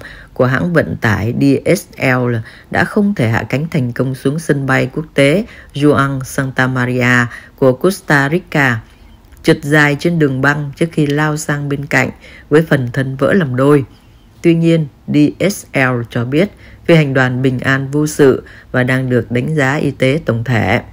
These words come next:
Hình ảnh từ Luna Nation của Ro-, Costa Rica cho thấy chiếc máy bay màu vàng với những dải sơn đỏ đặc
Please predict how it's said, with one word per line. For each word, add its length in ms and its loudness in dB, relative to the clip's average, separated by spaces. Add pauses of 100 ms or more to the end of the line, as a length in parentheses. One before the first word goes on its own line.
(1400)
Hình 240 0
ảnh 320 0
từ 400 6
Luna 480 2
Nation 640 0 (260)
của 220 2
Ro-, 140 2 (140)
Costa 480 0
Rica 500 0
cho 160 -6
thấy 280 0 (300)
chiếc 160 0
máy 100 0
bay 240 0
màu 220 0
vàng 400 2 (240)
với 140 0
những 200 -2
dải 280 -2
sơn 320 0
đỏ 360 -2 (280)
đặc 180 -2